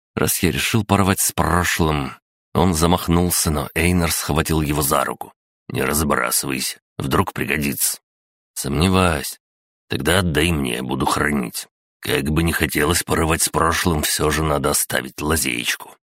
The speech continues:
А то ещё меч и доспехи выброси». Эйнар убрал перстень в сумку. «А куда потом, когда повидаешься с Ханной?» «На юг, за горы», — сказал Людвиг. «Всегда хотел там побывать». «Ты с нами?» Он усмехнулся.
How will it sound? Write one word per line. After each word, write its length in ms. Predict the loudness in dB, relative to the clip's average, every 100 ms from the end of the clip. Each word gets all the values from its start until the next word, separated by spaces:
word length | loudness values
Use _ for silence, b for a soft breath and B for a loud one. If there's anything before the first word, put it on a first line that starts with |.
| _ -12
А 100 | -6
то 100 | -2
ещё 240 | 0 0
меч 260 | 0 -2 -2
и 40 |
доспехи 460 | -2 -2 -2 -2 -2
выброси». 560 | -2 -2 -2 -2 -4 -14 _ _ _ -2
Эйнар 340 | 2 4 4 2
убрал 380 | 2 2 2 2
перстень 520 | 2 2 0 -2 -2
в 60 |
сумку. 540 | -2 0 0 -2 -6 -10 -14 -20 _ _ _ _
«А 240 | -2 0 0
куда 280 | 0 0 -2
потом, 520 | -6 -6 -2 -2 -4 -10 -6
когда 300 | -2 -2 0
повидаешься 680 | 0 0 0 0 -2 0
с 80 | -2
Ханной?» 560 | 2 2 0 -4 -8 -16 _ _ _ _ _ -4
«На 120 | 0
юг, 420 | 2 0 0 0 0
за 280 | 0 0
горы», — 440 | 2 2 2 0 -6 -16 -14
сказал 400 | -6 -4 -2 -4
Людвиг. 540 | -4 -6 -6 -10 -16 _ _
«Всегда 360 | -6 -2 -2 -2
хотел 380 | -2 -2 -2
там 260 | 0 -2 -4
побывать». 640 | -6 -4 -2 -2 -4 -10 _ _ _ -2
«Ты 100 | 0
с 160 | 2 2
нами?» 420 | 2 2 0 -2 _ _ _ 0
Он 160 | 0
усмехнулся. 800 | 0 0 0 0 -2 0 -2 -4